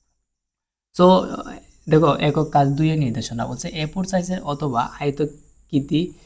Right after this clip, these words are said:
এক টুকরা কাগজ নাও। কাগজটি কর্ণ বরাবর কেটে দুইটা অংশ ভাগ করো। অংশগুলো কে-, কোন, কোন চিহ্নিত করো। হচ্ছে কেটে নেওয়ার অংশ দুইটা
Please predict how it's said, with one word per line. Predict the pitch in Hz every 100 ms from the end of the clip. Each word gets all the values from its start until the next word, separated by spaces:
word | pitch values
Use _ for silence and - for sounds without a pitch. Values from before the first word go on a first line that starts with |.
| _ _ _ _ _ -
এক | 151 147 -
টুকরা | 151 165 165
কাগজ | 147 120 117
নাও। | 117 117
কাগজটি | - 135 143 - 180
কর্ণ | 160 143 139
বরাবর | 139 135 139
কেটে | 135 139 - 160
দুইটা | 156 147 127
অংশ | 135
ভাগ | 143 117 - -
করো। | - -
অংশগুলো | 143 151 180 180 180
কে-, | - - 151 - -
কোন, | 156 156 196 - - _ _ _ _ _ -
কোন | 165 180 185 269 - _ -
চিহ্নিত | - 196 196 175
করো। | 123 - - - _ -
হচ্ছে | 147 185
কেটে | - 185 175 180
নেওয়ার | 180 175 180
অংশ | 156 175 190
দুইটা | 180 160 120 -